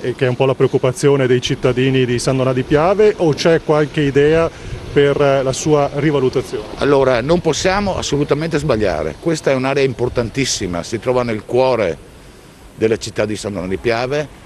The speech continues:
Speaker 2: è un'area che deve essere completamente rivalutata. Una volta terminata la sua funzione di autostazione deve essere rivalutata,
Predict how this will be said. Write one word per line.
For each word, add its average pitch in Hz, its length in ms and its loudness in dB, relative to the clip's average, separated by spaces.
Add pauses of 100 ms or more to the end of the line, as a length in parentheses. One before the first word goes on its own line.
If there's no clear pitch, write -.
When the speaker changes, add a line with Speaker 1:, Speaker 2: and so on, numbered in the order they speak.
(240)
Speaker 2:
è - 80 0
un'area 131 360 2
che 123 120 -4
deve 113 200 0
essere 117 340 -2
completamente 123 960 0
rivalutata. 113 1120 -2 (220)
Una 90 160 -4
volta 120 260 2
terminata 107 480 -4
la 101 80 0
sua 107 180 -4
funzione 104 440 -6
di 95 80 -2
autostazione 101 580 -4
deve 92 220 -2
essere 98 260 -4
rivalutata, 110 720 -6